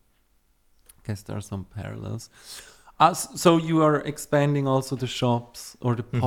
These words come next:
Speaker 1: pop-ups.
Speaker 2: And we had permanent stores in Basel too,
Speaker 1: Mm-hmm.
Speaker 2: but, uh, Basel is, it's been, it's, it's been tricky to, to find the right spot
Speaker 1: Mm-hmm.
Speaker 2: and so on. So, so now we try with a pop-up. Yeah.
Speaker 1: Mm-hmm. Mm-hmm. Uh,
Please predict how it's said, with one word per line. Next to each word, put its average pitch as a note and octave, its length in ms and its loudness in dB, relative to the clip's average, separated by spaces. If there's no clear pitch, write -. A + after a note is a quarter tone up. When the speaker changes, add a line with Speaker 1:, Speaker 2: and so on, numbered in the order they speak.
Speaker 1:
pop-ups. - 560 -4
Speaker 2:
And G#2 120 0
we B2+ 100 6
had D3 300 2
permanent C3+ 640 0
stores A2 400 0
in A2 120 -4
Basel G2+ 440 -2
too, - 140 -2
Speaker 1:
Mm-hmm. G#2 280 0
Speaker 2:
but, - 240 -16
uh, G#2 140 -2
Basel B2 340 -2
is, C3 140 -10
it's - 120 -10
been, C3+ 240 -10
it's, B2+ 220 -8
it's C3 400 -10
been B2 160 -4
tricky C3 420 -4
to, A2+ 420 -6
to A2 120 -6
find G#2+ 280 -2
the G#2+ 80 -4
right G#2+ 260 -2
spot - 580 -4
Speaker 1:
Mm-hmm. C#3+ 240 2
Speaker 2:
and B2 140 -18
so - 140 -20
on. A2+ 220 -8
So, G2 260 -10
so - 140 -6
now G#2+ 120 2
we A2 80 2
try G2+ 180 0
with G2 140 -2
a - 20 -10
pop-up. - 340 -16
Yeah. A#2 100 -10
Speaker 1:
Mm-hmm. C3 260 0
Mm-hmm. A#2+ 180 -6
Uh, D#3 120 2